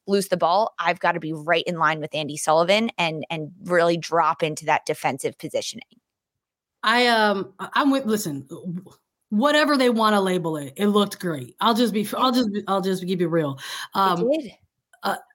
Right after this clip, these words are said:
Speaker 2: I loved this game out of Andi Sullivan. I think once we have the first half conclude, right?
Speaker 1: Yeah.
Speaker 2: Canada sort of brings it on a little bit. They get a couple of good chances. They win a corner kick.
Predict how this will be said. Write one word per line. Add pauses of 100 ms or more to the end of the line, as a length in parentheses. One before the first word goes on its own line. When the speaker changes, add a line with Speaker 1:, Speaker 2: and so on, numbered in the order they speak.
(160)
Speaker 2:
I
loved
this
game (280)
out
of
Andi
Sullivan.
I
think
once
we
have
the
first
half
conclude,
right? (260)
Speaker 1:
Yeah. (220)
Speaker 2:
Canada
sort
of
brings
it
on
a
little
bit.
They
get
a
couple
of
good
chances.
They
win
a
corner
kick.